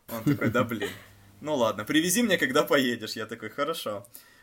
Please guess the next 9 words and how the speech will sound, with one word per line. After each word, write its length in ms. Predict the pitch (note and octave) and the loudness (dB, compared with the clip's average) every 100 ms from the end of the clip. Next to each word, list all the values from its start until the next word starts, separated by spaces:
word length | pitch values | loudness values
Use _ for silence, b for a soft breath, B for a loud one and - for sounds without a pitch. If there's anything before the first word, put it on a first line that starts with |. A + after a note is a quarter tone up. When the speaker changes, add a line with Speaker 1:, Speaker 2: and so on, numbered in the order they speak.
| b b - | b b -8
Speaker 1:
Купил 300 | B2+ D#3+ C#3+ | -6 -4 -4
фисташек, 680 | C#3 - D#3+ F#3+ - G3+ | -4 0 4 4 2 -2
потому 400 | F3+ F3 E3+ E3 | -4 -2 -2 -2
что 280 | E3+ F3 D#3 | -2 0 -2
вот 300 | C3 D3 C#3+ | -2 -4 -4
в 120 | A#2 | -4
одном 840 | C3+ B2+ C3 D3 D3+ D3 D3 C#3+ C#3+ | -4 -2 -2 0 2 2 0 -6 -12
каком-то 420 | C#3 A#2+ C#3+ C#3+ | -12 -6 -6 -6
городке, 800 | B2 A#2 A#2+ - C#3+ E3 F3 D3 | -4 -2 -2 -4 -2 0 0 -2